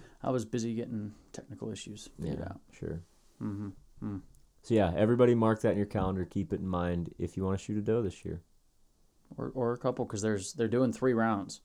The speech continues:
Speaker 2: Yeah. As they usually do. So, yeah, everything after that will be, you know, kinda, I think it's July
Speaker 1: It's like the last weekend in July or the second week of July or something like
Speaker 2: Yeah.
Speaker 1: that.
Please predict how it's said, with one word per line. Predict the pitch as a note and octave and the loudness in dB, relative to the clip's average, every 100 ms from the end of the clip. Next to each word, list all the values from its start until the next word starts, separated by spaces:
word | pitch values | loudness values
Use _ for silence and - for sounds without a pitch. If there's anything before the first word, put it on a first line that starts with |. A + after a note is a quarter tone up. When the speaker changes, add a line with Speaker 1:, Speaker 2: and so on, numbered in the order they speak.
| - | 0
Speaker 2:
Yeah. | G2 D#2+ - - - _ _ - _ _ _ _ _ _ - | 2 2 -2 -16 -20 _ _ -20 _ _ _ _ _ _ -6
As | F2 E2+ | -4 -2
they | |
usually | E2+ F2 D#2+ D#2+ | -2 -2 -4 -8
do. | D#2+ | -8
So, | D#2+ G2+ | -6 0
yeah, | E2 | 4
everything | F2 A#2+ A#2+ A#2 G2 | 6 6 4 2 2
after | G2 - | 0 -2
that | F2+ F2+ E2 | -2 0 0
will | E2 | -2
be, | D#2+ D#2+ D#2 | 0 0 -2
you | E2 | -4
know, | D#2 D2+ D2 | -4 -4 -8
kinda, | D#2 D#2 D2 F2 | -8 -6 -8 -6
I | |
think | F#2 F#2 | -4 -2
it's | D#2+ - - - | -4 -8 -10 -8
July | F2 F2 E2+ E2+ E2 E2 D#2+ | -4 0 0 0 0 0 0
Speaker 1:
It's | |
like | D#2+ | 0
the | E2 | 0
last | G2 G2 G2+ - | 0 -2 -4 -6
weekend | A2 G2 | -8 -6
in | F#2+ | -6
July | G2 G2 | -4 -4
or | |
the | G2 | -4
second | - G2 G#2 | -6 -6 -8
week | G2+ | -8
of | |
July | - G2 G2 | -10 -8 -8
or | G2 | -8
something | - - - | -10 -12 -10
like | - | -4
Speaker 2:
Yeah. | D2+ | -2
Speaker 1:
that. | - | -4